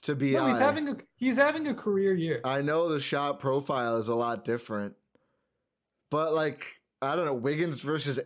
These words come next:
Speaker 1: Ayton, I, I, I don't know. I think Ayton's probably a better player, but just in terms of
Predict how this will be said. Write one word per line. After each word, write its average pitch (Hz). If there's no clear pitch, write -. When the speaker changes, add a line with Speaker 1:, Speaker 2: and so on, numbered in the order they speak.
Speaker 1:
Ayton, 160
I, 123
I, 131
I 113
don't 123
know. 101
I 135
think 151
Ayton's 165
probably 139
a 127
better 123
player, 117
but 110
just 127
in 143
terms 143
of 123